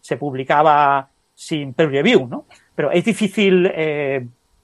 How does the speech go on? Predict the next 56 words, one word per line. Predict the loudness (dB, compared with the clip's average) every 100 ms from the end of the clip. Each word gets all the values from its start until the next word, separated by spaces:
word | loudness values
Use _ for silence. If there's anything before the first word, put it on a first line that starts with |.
| _ _
publicar | -4 0 0
este | 0
tipo | -2
de | 0
artículos | 0 -2 -4 -4 -6 -16 _
porque | -6 -2
son | 0
artículos | 0 -2 -2 -4 -4
extremadamente | -8 -4 0 0 -2
abstractos. | -6 -2 -2 -2 -20 _ _ _ _ _ _
Es | -10 -2
decir, | -2 -4 -10
eh, | -8 -4
eh, | -4
y | -4 -10
tú, | -6 -2
pero | 0 -2
un | -2
matemático | -2 2 0 0
te | 0
dirá, | 2 2 0
"Este | -2
artículo | -4 -2 -2
no | -2
es |
matemática. | -2 -2 -4 -6 -10 -14 _ _ _ _ _ _ _
Este | -4 -4
artículo | -2 -2
es | 0
una |
matemática | 0 0 -2 -4
súper | -2 -4
primitiva, | 0 -2 -2 -4 2 2
es |
una | 2
matemática | -2 0 2 2
de | 2
niño". | 0 -4 -4 -4 -6 _ _
Pues | -2
claro, | -2 -2
pues | -4
está | -6
en | -4
etapa | -2 -2 -2
intuitiva. | -4 -6 -8 -10 -6 -6 -6 -12 _ _ _ _ _ _
Y | -8
en | -6
la |
etapa | -2 -2
intuitiva | -2 -2 -4 -4 -2 0
las | 0 0
matemáticas | -4 -4 -4 -4
siempre | -6 -6
son | -4
de | -4
niño. | -6 -8 -10